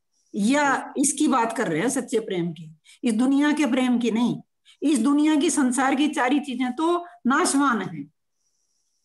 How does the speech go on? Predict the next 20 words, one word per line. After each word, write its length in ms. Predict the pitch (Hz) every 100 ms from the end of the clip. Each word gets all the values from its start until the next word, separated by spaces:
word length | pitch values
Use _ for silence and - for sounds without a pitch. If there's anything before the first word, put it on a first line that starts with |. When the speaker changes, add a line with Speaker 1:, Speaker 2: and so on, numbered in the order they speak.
| _ _ _ _ -
Speaker 1:
चाहे 200 | 233 254
वो 140 | 277
माँ 280 | 277 247 220
का 100 | 240
प्रेम 340 | 208 247 262 262
है, 320 | 302 349 - _ _
चाहे 380 | - 220 254 349
किसी 420 | 381 - 277 294
और 240 | 247 190 170
का 120 | 180
है। 240 | 156 170 - _ -
माँ 280 | 214 240 285
का 80 | 302
प्रेम 320 | 247 285 285
भी 80 | 277
किस 240 | 311 285
तरह 140 | 294 269
से 140 | 285
नाशवान 460 | 277 277 262 254 240
है 120 | 247